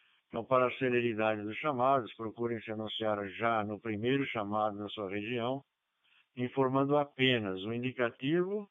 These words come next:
o nome e o local. Indicativo, nome e local. E abriremos espaços a perguntas após os chamados. Então, a gente solicita que, se você tiver algum, algum Q T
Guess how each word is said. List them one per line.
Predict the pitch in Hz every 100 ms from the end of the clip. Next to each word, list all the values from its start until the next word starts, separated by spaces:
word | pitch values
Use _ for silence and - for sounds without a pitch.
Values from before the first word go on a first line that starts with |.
| -
o | 135 123
nome | 117 131 151 165
e | 160
o |
local. | 175 160 110 92 95
Indicativo, | 101 113 127 117 139 135
nome | 135 139
e |
local. | 143 131 90 78 - _ _ _ _ _ _ _ _
E | 127 113 127 135
abriremos | 127 139 131 123 123
espaços | 135 143 117 117 127 127 131
a |
perguntas | 131 139 117 107 120 123 147 135
após | 147 131 117 120 123
os | 127
chamados. | 135 107 92 78 - - _ _ _ _
Então, | - 104
a |
gente | 113 -
solicita | 120 110 - 120 120 123
que, | - -
se | 110
você | 104 - 104
tiver | 101 101
algum, | 101 92 104 104 92 85 _ _ _ _ _ _ _ _ -
algum | 95 98 107
Q | 98 101
T | 104